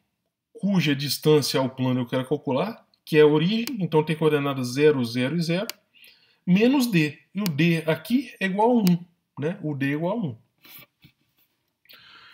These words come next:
Dividido pela norma desse vetor. A norma desse vetor é a raiz de dois. Então, o, o numerador vai dar um, dividido pela raiz de dois. E racionalizando vai dar raiz de dois sobre dois.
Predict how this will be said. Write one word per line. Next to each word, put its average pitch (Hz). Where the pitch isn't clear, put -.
Dividido 226
pela 240
norma 226
desse 202
vetor. 143
A 170
norma 135
desse 139
vetor 208
é 202
a 208
raiz 202
de 214
dois. 135
Então, 202
o, 160
o 151
numerador 143
vai 135
dar 143
um, 185
dividido 180
pela 190
raiz 190
de 196
dois. 147
E 170
racionalizando 170
vai 185
dar 170
raiz 175
de 175
dois 151
sobre 185
dois. 117